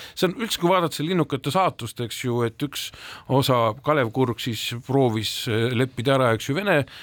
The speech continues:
kuritegeliku maailmaga, sattuda siia meie ühiskonna juurde. Väga suur osa, äh, Daniel Mängud ja, ja kes seal kõik olid, eks ju, Oravad ja kes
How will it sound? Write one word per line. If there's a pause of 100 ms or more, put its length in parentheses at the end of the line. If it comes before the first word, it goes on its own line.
(140)
kuritegeliku
maailmaga,
sattuda
siia
meie (400)
ühiskonna
juurde.
Väga
suur
osa, (500)
äh,
Daniel
Mängud
ja,
ja
kes
seal
kõik
olid,
eks
ju, (320)
Oravad
ja
kes